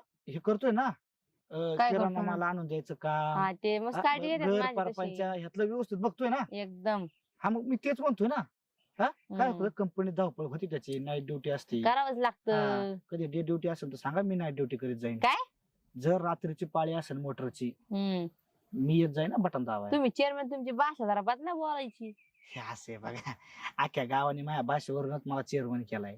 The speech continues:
Speaker 1: आणि तुम्ही मला
Speaker 2: हम्म.
Speaker 1: माही-, माझ्या भाषा म्हणजे ना, मी माया मेन गाभ आहे.
Speaker 2: हम्म, हम्म.
Speaker 1: हा,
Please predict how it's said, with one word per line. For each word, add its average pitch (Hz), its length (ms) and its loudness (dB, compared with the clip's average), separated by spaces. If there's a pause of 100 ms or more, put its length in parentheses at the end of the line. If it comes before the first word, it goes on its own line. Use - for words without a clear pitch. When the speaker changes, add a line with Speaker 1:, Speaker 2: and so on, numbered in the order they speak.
Speaker 1:
आणि 123 180 2
तुम्ही 160 160 6
मला 143 140 4
Speaker 2:
हम्म. 143 80 2
Speaker 1:
माही-, 147 280 -2 (400)
माझ्या 139 240 -10
भाषा 120 300 -4
म्हणजे 120 420 0
ना, 107 360 -2 (680)
मी 131 220 4
माया 139 320 2
मेन 143 320 2
गाभ 127 280 2
आहे. 101 120 2
Speaker 2:
हम्म, 190 320 0
हम्म. 196 520 0
Speaker 1:
हा, 143 280 2